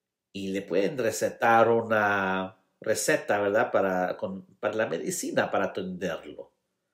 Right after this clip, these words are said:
Pero a la misma vez el doctor le va a decir, "Mire, ah,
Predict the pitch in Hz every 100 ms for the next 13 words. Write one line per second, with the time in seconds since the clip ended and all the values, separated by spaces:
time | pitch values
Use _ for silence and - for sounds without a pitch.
0 | _ _ _ - 277 277 285 311 247 180
1 | 156 156 139 - - 147 143 143 131 127
2 | 131 123 120 - 147 139 135 123 139 139
3 | 139 - _ _ _ _ _ 120 127 127
4 | 127 123 120 - -